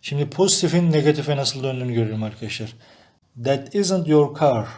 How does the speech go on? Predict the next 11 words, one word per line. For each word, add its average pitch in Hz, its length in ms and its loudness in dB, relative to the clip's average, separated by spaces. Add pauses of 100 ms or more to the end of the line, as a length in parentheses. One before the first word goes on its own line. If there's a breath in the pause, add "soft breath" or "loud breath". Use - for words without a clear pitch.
(280)
is 123 140 -2
it?" 196 260 -4 (480 soft breath)
Bu 160 180 4
araba 147 220 4
senin 151 340 2
değil, 135 380 0
öyle 123 260 -2
değil 202 180 2
mi? 120 300 -4 (500)
Öyle 127 240 4
mi? 120 300 0